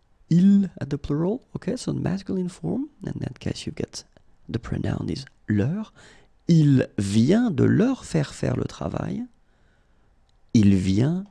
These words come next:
de leur faire faire le travail. And the last one is for the plus que parfait form, third person of the plural, and it's the feminine here, leur. It's exactly the same masculine and feminine. Il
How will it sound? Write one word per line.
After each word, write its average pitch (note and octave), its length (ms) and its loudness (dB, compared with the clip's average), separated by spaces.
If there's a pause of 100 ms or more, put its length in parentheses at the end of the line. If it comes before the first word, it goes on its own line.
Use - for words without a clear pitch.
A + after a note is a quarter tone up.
(140)
de G2+ 180 2
leur D3 320 2
faire D3+ 260 -6
faire C3+ 160 -4
le B2+ 120 -4
travail. D#3+ 580 -6 (1000)
And E3+ 180 -2
the C3 80 -2
last A#2+ 380 -6
one - 240 -6
is - 140 -8
for - 180 -8
the B2 100 -6 (440)
plus C3+ 360 -4
que D3+ 120 -4
parfait B2 380 -6
form, A#3 340 -2 (500)
third F#3+ 540 2 (120)
person C#3 640 -2
of C#3+ 180 -6
the C#3 100 -2
plural, C3 520 -4 (480)
and C3 140 -4
it's - 180 -8
the - 100 -12
feminine C#3 500 -6
here, G#3 340 -6 (200)
leur. C#3 460 -2
It's - 160 -8
exactly D3 460 0
the E3+ 100 2
same D#3 320 -2
masculine D3 460 -2
and C#3 80 -4
feminine. F3 500 -4 (1040)
Il C3 340 6